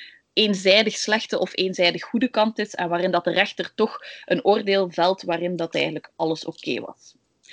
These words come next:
Maar dus vanuit dat idee van Rousseau en Hobbes die zeggen van ja, is de mens nu intrinsiek goed of slecht?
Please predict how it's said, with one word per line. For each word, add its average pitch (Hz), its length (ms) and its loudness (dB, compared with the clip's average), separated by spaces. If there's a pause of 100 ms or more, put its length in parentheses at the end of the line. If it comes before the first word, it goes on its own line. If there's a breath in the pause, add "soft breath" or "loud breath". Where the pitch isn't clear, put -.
(240 loud breath)
Maar 208 80 4
dus 247 140 6
vanuit 247 260 4
dat 285 100 4
idee 214 280 4
van 254 120 4
Rousseau 214 480 4
en 196 100 4
Hobbes 214 300 0
die 208 120 -6
zeggen 226 240 0
van 208 100 0
ja, 196 160 6
is 190 140 0
de 196 80 -12
mens 202 260 -4
nu 214 100 -4
intrinsiek 196 540 -8
goed - 280 -6
of 175 120 -10
slecht? - 400 0